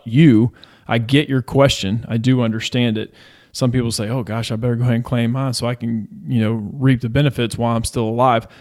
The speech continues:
Well, i-, if you, if you claim it too early, then you're, you're guaranteeing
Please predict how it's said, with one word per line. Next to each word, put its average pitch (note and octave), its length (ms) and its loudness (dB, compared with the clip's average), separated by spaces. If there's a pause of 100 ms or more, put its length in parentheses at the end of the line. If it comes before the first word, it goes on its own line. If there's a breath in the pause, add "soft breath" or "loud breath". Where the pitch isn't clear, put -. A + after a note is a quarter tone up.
(520 loud breath)
Well, A#2+ 460 2
i-, C#3 40 2
if B2+ 340 0
you, B2 360 6
if B2 160 -2
you B2+ 80 4
claim D3 300 4
it C3 100 2
too C3+ 220 4
early, B2+ 420 6 (160)
then B2 540 0
you're, B2 300 -4
you're B2 200 -2
guaranteeing B2 1080 0